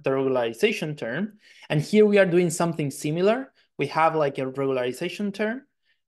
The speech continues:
and with a high damping, we are going to produce more smooth results than with a low damping. So I'm just going to use a very high damping of one thousand. That's pretty high.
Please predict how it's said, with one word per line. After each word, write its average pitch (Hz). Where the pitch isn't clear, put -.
and 147
with 160
a 147
high 190
damping, 175
we 156
are 156
going 156
to 160
produce 147
more 143
smooth 151
results 143
than 131
with 135
a 131
low 131
damping. 113
So 147
I'm 147
just 196
going 175
to 175
use 165
a 165
very 170
high 147
damping 131
of 123
one 131
thousand. 135
That's 131
pretty 135
high. 127